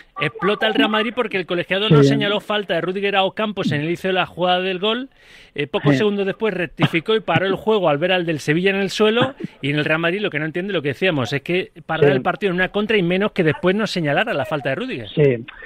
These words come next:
Speaker 2: Estaba escuchando un poco antes a los contertulios que al final no tuvo su día, no tuvo su tarde, su noche ...de Burgos Bengoechea, que eso puede ocurrir. Hay veces que hay futbolistas que no tienen su día, que son incapaces de, de, de controlar una, un balón y de, y de intentar enfocar la portería,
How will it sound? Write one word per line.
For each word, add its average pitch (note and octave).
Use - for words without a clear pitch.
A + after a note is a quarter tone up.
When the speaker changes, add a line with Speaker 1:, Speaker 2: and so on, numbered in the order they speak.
Speaker 2:
Estaba F3+
escuchando F3
un D#3
poco D#3+
antes D3+
a D3
los C#3+
contertulios D#3
que D#3
al C#3
final E3
no E3
tuvo E3+
su D#3
día, C#3+
no D#3
tuvo E3
su D3
tarde, E3+
su D3+
noche ... D3+
de C#3
Burgos D#3
Bengoechea, D3+
que D3+
eso C#3+
puede D#3+
ocurrir. F3
Hay D#3
veces E3
que E3
hay E3
futbolistas E3+
que D#3+
no D#3+
tienen E3+
su F3
día, B3+
que -
son E3+
incapaces E3+
de, E3
de, D#3+
de D#3
controlar E3
una, E3+
un F#3+
balón F#3
y D#3
de, D#3
y D3+
de D3+
intentar D#3
enfocar D#3+
la E3
portería, F3